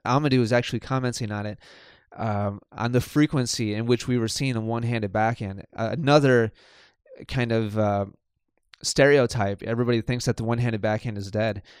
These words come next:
We saw a ton of one-handed backhands, but Robredo has a beautiful one-hander. He hits with high margin over the net,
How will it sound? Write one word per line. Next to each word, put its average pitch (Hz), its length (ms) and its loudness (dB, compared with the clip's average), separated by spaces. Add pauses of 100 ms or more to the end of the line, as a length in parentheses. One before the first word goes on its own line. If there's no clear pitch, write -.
(160)
We 127 60 -4
saw 127 160 4
a 123 40 2
ton 202 280 2
of 175 100 2
one-handed 120 420 0
backhands, 104 580 -4 (300)
but 131 120 6
Robredo 139 480 8 (180)
has 123 160 0
a 110 60 0
beautiful 143 440 4
one-hander. 117 520 0
He 120 180 -2
hits 135 260 2
with 123 120 2
high 151 360 0
margin 127 520 0 (340)
over 127 260 6
the 131 100 0
net, 117 380 -2